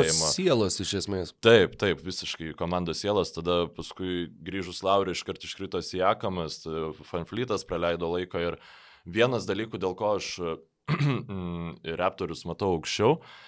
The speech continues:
Speaker 1: tai yra, e, Niko Narso sugebėjimas prisitaikyti ir reaguoti į,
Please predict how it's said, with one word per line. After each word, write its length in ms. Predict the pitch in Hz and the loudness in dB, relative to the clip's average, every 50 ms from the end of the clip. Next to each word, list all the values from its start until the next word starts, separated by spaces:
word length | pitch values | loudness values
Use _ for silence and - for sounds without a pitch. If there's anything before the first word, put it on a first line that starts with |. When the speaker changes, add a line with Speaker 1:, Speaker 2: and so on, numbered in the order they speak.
| - - _ | -20 -20 _
Speaker 1:
tai 240 | - - 98 95 95 | 0 2 4 4 4
yra, 340 | - 85 90 90 95 101 107 104 98 | 4 4 4 6 8 8 10 10 8
e, 220 | - - - 85 82 82 82 82 | 6 4 2 2 2 2 2 2
Niko 300 | 82 85 92 - - 92 | 2 2 0 2 2 2
Narso 280 | 85 90 87 - - 87 | 2 2 2 0 0 -2
sugebėjimas 680 | - - 82 82 80 82 85 87 90 87 78 71 - | -2 -2 -2 -2 0 2 2 2 2 0 -2 -4 -6
prisitaikyti 1040 | _ - 87 - - 80 - _ _ - 90 87 90 87 - - 80 - - 82 78 78 | _ -8 -8 -6 -6 -8 -10 _ _ 2 2 2 2 2 -2 -6 -8 -6 -4 -4 -4 -2
ir 220 | 67 76 80 - - | -2 -2 -2 -4 -4
reaguoti 640 | - - 85 82 80 90 92 90 90 - 90 82 78 | -4 -4 -4 0 2 4 4 4 2 0 -2 -2 -2
į, 220 | - 76 80 | -2 -2 -2